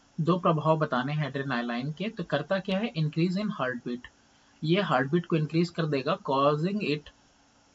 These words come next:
to send more glucose and oxygen to muscles leading to thumping of heart। अब इसकी वजह से होगा क्या, ये क्या कर रहा है, ये heartbeat को increase कर दे रहा है, जिसकी वजह से ये क्या करेगा,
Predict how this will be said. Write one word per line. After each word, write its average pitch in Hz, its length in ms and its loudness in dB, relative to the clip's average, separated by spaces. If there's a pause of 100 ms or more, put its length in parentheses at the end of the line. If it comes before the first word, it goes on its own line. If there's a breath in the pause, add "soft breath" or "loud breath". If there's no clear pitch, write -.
to 190 60 4
send 196 320 2
more 160 340 6
glucose 175 400 2
and 180 140 4
oxygen 165 500 2
to 196 100 -2
muscles 160 540 0
leading 135 320 0
to 180 100 -2
thumping 165 560 -4
of 196 120 0
heart। - 400 -12 (560 soft breath)
अब 135 120 2
इसकी 156 240 0
वजह 208 80 4
से 208 140 -2
होगा 190 280 2
क्या, 180 160 0
ये 185 180 2
क्या 185 240 4
कर 180 140 2
रहा 160 320 2
है, 220 180 -2
ये 190 180 2
heartbeat 160 400 2
को 180 80 2
increase 170 340 2
कर 165 120 -4
दे 147 160 0
रहा 139 120 0
है, 180 80 0
जिसकी 165 280 0
वजह 147 140 2
से 165 160 -2
ये 156 120 2
क्या 139 160 -2
करेगा, 147 360 -2